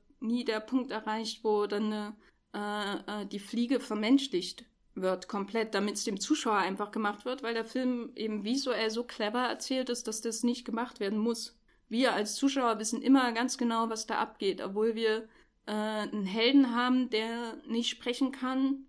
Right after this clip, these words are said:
und sich sonst wie auch nicht groß ausdrücken kann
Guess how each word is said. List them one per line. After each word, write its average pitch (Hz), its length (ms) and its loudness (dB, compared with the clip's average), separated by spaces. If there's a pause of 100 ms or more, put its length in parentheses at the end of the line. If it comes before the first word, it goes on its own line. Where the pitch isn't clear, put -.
(300)
und 220 440 -2
sich 220 240 -6
sonst 254 380 2
wie 254 140 4
auch 220 120 2
nicht 254 180 0
groß 247 360 -4
ausdrücken 262 500 0
kann 277 420 4